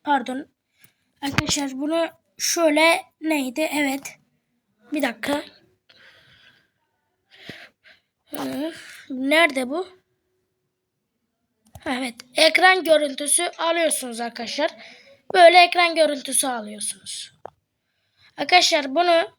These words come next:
ay pardon arkadaşlar ben bir de almak zorunda kaldım. Bir de aldıktan sonra bakın şurada şey çıkıyor. Alanı genişlet yazıyorsunuz. Burada hangi siz ya da şey mi yazar arkadaşlar. Siz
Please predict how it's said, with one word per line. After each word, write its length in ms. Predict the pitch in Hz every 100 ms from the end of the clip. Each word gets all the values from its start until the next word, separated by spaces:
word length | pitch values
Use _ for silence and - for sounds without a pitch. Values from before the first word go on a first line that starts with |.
| - -
ay 180 | 262 269
pardon 360 | - 294 269 254
arkadaşlar 520 | 247 285 254 285 247
ben 200 | 262 262
bir 60 | 269
de 100 | 247
almak 280 | 247 233
zorunda 360 | - 233 220 220
kaldım. 440 | - 220 220 330 - _ - _ _ _ _ _ _ _ _ - - _ _ - -
Bir 120 | 359
de 80 | 359
aldıktan 640 | 339 320 349 359 - 370
sonra 480 | 359 311 269 285 381 440 _ -
bakın 260 | 320 311 330
şurada 340 | 330 302 339
şey 260 | 320 330 285
çıkıyor. 340 | 226 247 247 -
Alanı 400 | 302 320 330 320
genişlet 640 | 311 302 302 - 320 320
yazıyorsunuz. 760 | 247 220 220 214 - 233 311 - - - - - -
Burada 400 | 285 311 302 - _ -
hangi 320 | 294 262 208
siz 320 | 339 311 311
ya 220 | 359 294
da 120 | 302
şey 260 | 311 320 311
mi 140 | 294
yazar 440 | 302 294 294 294 262
arkadaşlar. 440 | 233 233 - 247
Siz 560 | 262 - 262 - -